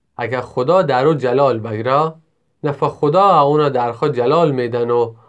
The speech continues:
او در دم جلال می‌گیره.» گو چگونه عزیز؟ کم کت گی خشما هستو. ورد مم گردن و هم تو که و یهودی گو گفتو، حالا و شما هم میگو که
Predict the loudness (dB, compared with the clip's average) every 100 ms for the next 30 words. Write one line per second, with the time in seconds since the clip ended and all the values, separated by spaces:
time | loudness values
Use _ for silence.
0 | _ -2 2 2 0 -2 -2 -4 -4 -4
1 | -4 -4 -2 -2 -4 -10 -14 -16 -16 _
2 | _ _ _ _ _ -8 -4 -4 -2 -4
3 | -4 -6 -10 -14 -18 _ _ _ _ _
4 | _ _ _ -10 -8 -8 -4 -4 -2 0
5 | 0 0 -6 -6 -4 -4 -6 -14 -20 -20
6 | _ _ _ _ _ _ _ -8 -4 -2
7 | 0 0 0 0 0 0 0 0 0 -4
8 | _ -8 -4 -2 -4 -2 0 0 0 0
9 | -4 -4 -2 -2 -2 -8 -10 -2 0 0
10 | -2 _ _ _ _ -2 0 0 -2 -4
11 | -2 0 2 0 0 -2 0 -2 -2